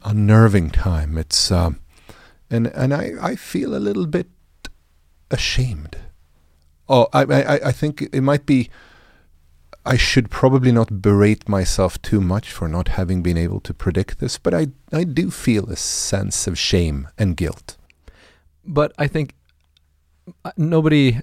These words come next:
Speaker 2: everybody knew that this could happen, right? This was a scenario that we've been talking about before,
Speaker 1: Mm.
Speaker 2: but nobody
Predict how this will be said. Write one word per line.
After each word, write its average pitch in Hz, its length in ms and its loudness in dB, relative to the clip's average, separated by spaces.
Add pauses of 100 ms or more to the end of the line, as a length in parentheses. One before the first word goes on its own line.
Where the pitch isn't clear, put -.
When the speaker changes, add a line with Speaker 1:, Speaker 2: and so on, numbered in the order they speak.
Speaker 2:
everybody 170 440 4
knew 120 180 4
that 110 220 -2
this - 480 -8 (180)
could 120 200 -2
happen, - 380 -8
right? 117 300 -10
This 131 200 -4
was 107 120 -6
a 110 60 -10
scenario 110 460 -2
that 104 180 -8
we've 107 280 -8
been 104 180 -6
talking 107 340 -8
about 101 320 -8
before, 135 360 -4 (220)
Speaker 1:
Mm. 104 220 0 (180)
Speaker 2:
but 120 140 0
nobody 123 580 2